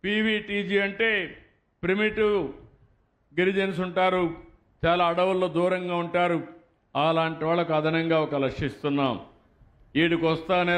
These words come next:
రాయచోటికి మా మైనారిటీ ముస్లిం సోదరిమణులు జ్ఞాపకం వచ్చారు. అందుకే చెప్తున్నా, ముస్లింలకు కూడా బీసీలు, ఎస్సీలతో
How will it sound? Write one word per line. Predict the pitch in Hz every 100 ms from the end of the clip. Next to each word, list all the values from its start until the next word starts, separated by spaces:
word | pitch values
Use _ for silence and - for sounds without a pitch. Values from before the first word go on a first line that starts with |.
| 165
రాయచోటికి | 160 170 165 165 165 151 160
మా | 156 151
మైనారిటీ | 151 160 170 165 165 160 147
ముస్లిం | 143 165 165 156
సోదరిమణులు | 151 151 151 151 147
జ్ఞాపకం | 143 139 143 139
వచ్చారు. | 135 165 180 160 - - _ _ _ _ -
అందుకే | 151 185 196 190 202 185
చెప్తున్నా, | 185 196 202 214 214 180 - - - - 175
ముస్లింలకు | 214 208 185 214 214 214 202
కూడా | 208 208 180
బీసీలు, | 208 208 196 214 208 214 202 202
ఎస్సీలతో | 202 208 208 208